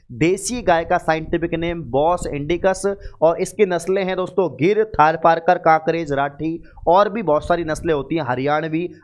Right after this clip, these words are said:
आप लिख सकते हैं, हरियाणवी भी जो है एक प्रकार की आपके जो है गाय की नस्लों में आ जाएगी दोस्तों। नेक्स्ट दोस्तों विदेशी गाय। अब ये आप जो फोटो देख रहे हैं, ये जो बॉस है ये दोस्तों विदेशी बॉस है,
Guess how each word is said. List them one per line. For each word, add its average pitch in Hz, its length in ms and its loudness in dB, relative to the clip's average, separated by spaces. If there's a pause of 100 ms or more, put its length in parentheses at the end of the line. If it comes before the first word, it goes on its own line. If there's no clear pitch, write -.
आप 143 160 2
लिख 160 120 -2
सकते 160 260 -6
हैं, 160 140 -2
हरियाणवी 143 540 -2
भी 165 100 -2
जो 151 160 -2
है 147 180 -2 (260)
एक 135 160 -10
प्रकार 156 320 4
की 165 180 -2
आपके 151 260 0
जो 147 140 -2
है 151 140 0
गाय 135 220 0
की 143 120 -6
नस्लों 127 360 -4
में 135 180 -6 (100)
आ 120 100 0
जाएगी 104 300 -6
दोस्तों। - 380 -14 (480)
नेक्स्ट 214 400 -2
दोस्तों 233 380 4
विदेशी 220 520 2
गाय। 120 280 -2 (240)
अब 196 140 2
ये 208 220 0
आप 208 240 2
जो 208 120 4
फोटो 196 300 2
देख 190 200 -2
रहे 190 140 0
हैं, 220 80 -6
ये 175 300 -2
जो 220 160 4 (420)
बॉस 185 380 4
है 214 80 6 (280)
ये 175 100 2
दोस्तों 214 300 4
विदेशी 180 440 2
बॉस 117 300 -4
है, 92 60 -10